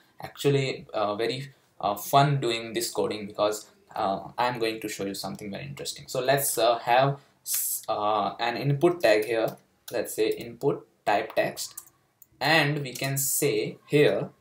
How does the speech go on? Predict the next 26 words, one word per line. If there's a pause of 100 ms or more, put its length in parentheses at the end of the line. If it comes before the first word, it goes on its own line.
(120)
that (680)
if, (440)
let's
say,
V (840)
on, (580)
which
says
that (1120)
whenever (1400)
we
will
do
any
type
of
input. (540)
So
V
on
is
just
a
syntax
for
Vue.js,